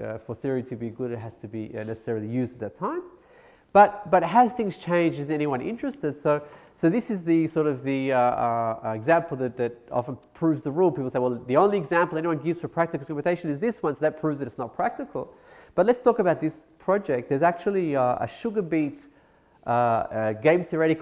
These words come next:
auction that's run via Secure Implementation in Denmark. And it's actually done every year, and it's a big thing. And, and, uh, uh, and so, so here's a real secure computation on a large scale that's actually used in practice.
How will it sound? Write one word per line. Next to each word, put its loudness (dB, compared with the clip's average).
auction 0
that's -6
run 2
via 4
Secure -10
Implementation -4
in -6
Denmark. -2
And 0
it's -6
actually 2
done 2
every -2
year, -2
and -2
it's -6
a -6
big -6
thing. -6
And, -4
and, -6
uh, 0
uh, -2
and -8
so, -2
so -2
here's 2
a 2
real 4
secure -6
computation -2
on -2
a 2
large 2
scale 0
that's -4
actually -6
used -6
in -10
practice. -14